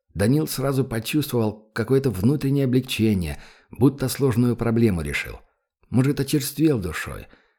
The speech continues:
Может, и всегда был более склонен к прагматизму. Но вот такой вот деловой разговор его устраивал гораздо более, чем непонятные по своей логике поступки. А тут всё ясно.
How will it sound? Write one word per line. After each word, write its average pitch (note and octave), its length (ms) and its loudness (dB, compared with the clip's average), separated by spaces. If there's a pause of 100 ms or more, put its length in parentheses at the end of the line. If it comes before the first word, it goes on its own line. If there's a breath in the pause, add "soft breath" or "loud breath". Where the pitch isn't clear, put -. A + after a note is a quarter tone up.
(140 soft breath)
Может, C#3 280 4
и D#3 60 2
всегда C#3 380 0
был A2+ 180 2
более A#2+ 280 2
склонен B2 580 2
к - 80 -20
прагматизму. A2 920 0 (420)
Но B2 140 4
вот A2+ 140 -2
такой C3 280 2
вот A2 160 2
деловой A2 400 2
разговор G#2+ 460 0
его G#2 180 0
устраивал A2+ 600 -2
гораздо A#2+ 560 -2
более, G#2+ 520 2 (200 loud breath)
чем A2+ 160 2
непонятные G2 640 0
по F#2+ 100 -8
своей G2+ 320 0
логике G2 400 -2
поступки. - 640 -8 (340 loud breath)
А F2 140 -4
тут D3 240 -8
всё - 160 0
ясно. B2 600 -2